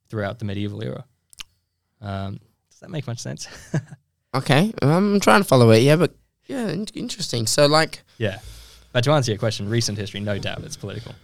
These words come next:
Speaker 2: Yeah.
Speaker 1: Hundred percent. We, um, in second year, we did a unit on the birth of nations,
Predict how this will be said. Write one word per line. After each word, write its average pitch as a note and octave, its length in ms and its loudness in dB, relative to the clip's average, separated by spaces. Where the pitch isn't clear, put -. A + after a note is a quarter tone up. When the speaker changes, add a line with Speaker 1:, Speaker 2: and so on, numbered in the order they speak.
Speaker 2:
Yeah. - 280 -8
Speaker 1:
Hundred B2 220 -4
percent. G#2+ 360 -12
We, A#2+ 220 0
um, G2+ 420 -6
in G#2+ 60 -14
second A2+ 340 -4
year, F#2+ 120 -4
we F#2+ 100 -8
did F#2+ 120 -8
a F#2+ 60 -6
unit G2 420 -8
on F#2+ 240 -6
the G2+ 60 -6
birth F#2+ 200 -6
of G2 80 -12
nations, G2+ 500 -10